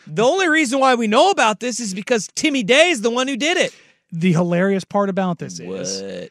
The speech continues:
Speaker 2: the, it says, it goes on to say, "Reporters are putting the pieces together, but we know Michigan is currently in possession of documents that could link the alleged investigators to Day's younger brother, Tim Day."
Speaker 1: Okay. Why are they, <laughs>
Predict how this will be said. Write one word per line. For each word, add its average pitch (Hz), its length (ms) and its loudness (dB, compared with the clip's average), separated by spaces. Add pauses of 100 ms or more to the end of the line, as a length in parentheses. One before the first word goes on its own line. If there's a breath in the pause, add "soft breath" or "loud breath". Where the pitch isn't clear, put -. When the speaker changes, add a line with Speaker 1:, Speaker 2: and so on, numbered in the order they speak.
(100)
Speaker 2:
the, 165 260 -4
it 180 140 -8
says, 180 220 -2
it 190 80 -10
goes 220 180 -2
on 277 100 -2
to 233 40 -6
say, 208 160 -4
"Reporters 240 420 -2
are 311 60 -10
putting 311 220 -8
the 277 80 -6
pieces 233 340 -8
together, 175 500 -8
but 175 200 -12
we 175 100 -4
know 208 140 -2
Michigan 233 300 -4
is 208 100 -8
currently 277 320 -8
in 262 60 -8
possession 220 280 -6
of 185 60 -8
documents 180 460 -6
that 165 80 -10
could 156 140 -12
link 240 300 -6
the 285 120 -6
alleged 220 580 -4 (260 soft breath)
investigators 165 1000 -6
to 190 120 -6
Day's 180 560 -4
younger 165 300 -2
brother, 180 480 -2 (320 soft breath)
Tim 123 320 -12
Day." 294 480 0
Speaker 1:
Okay. 262 420 -2 (380)
Why 190 680 -2
are 269 200 0
they, 196 540 -2
<laughs> - 60 -14